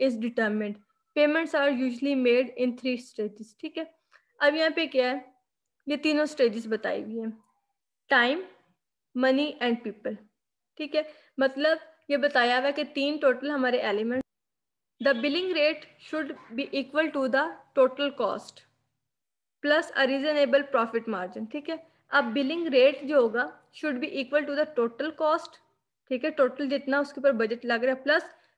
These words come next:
रीजनेबल जितना आपने प्रॉफिट उस पे लेना है वो भी साथ में ऐड करके तब आपको टोटल जो है वो बिल बनेगा। Typically billing rates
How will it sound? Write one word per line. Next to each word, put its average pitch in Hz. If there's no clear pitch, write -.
रीजनेबल 302
जितना 277
आपने 311
प्रॉफिट 285
उस 277
पे -
लेना 202
है 214
वो 254
भी 269
साथ 247
में 269
ऐड 240
करके 269
तब 285
आपको 254
टोटल 233
जो 220
है 233
वो 214
बिल 196
बनेगा। 196
Typically 349
billing 302
rates 277